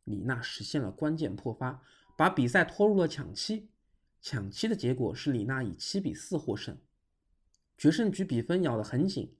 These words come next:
最后李娜坚持了下来，逆转了大威廉姆斯。这是李娜职业生涯中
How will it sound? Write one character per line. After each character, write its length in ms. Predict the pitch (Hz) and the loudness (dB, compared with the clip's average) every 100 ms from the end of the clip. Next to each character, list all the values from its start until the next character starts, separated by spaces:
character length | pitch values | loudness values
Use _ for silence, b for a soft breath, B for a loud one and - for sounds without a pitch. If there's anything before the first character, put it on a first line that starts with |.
| _ _ _ - | _ _ _ -6
最 160 | - | -2
后 200 | 123 147 | 2 2
李 120 | 113 104 | 0 0
娜 160 | 123 | -2
坚 280 | 120 147 170 | 0 0 0
持 160 | - - | -2 -8
了 60 | |
下 180 | - 95 | -8 -8
来， 220 | 67 - _ b b b | -10 -14 _ b b b
逆 140 | 196 | 2
转 180 | - - | 4 2
了 100 | - | 2
大 180 | - 123 | -6 0
威 140 | 117 120 | 2 2
廉 120 | 113 | 0
姆 120 | 98 | -4
斯。 400 | - - 120 - _ _ _ _ _ _ - | -10 -10 -10 -12 _ _ _ _ _ _ 0
这 140 | 262 | 0
是 160 | - 190 | 4 4
李 100 | 135 | 6
娜 180 | 180 | 4
职 200 | 135 143 | 2 4
业 80 | 160 | 4
生 120 | 160 175 | 4 2
涯 100 | 165 | 2
中 320 | 185 196 | 0 -2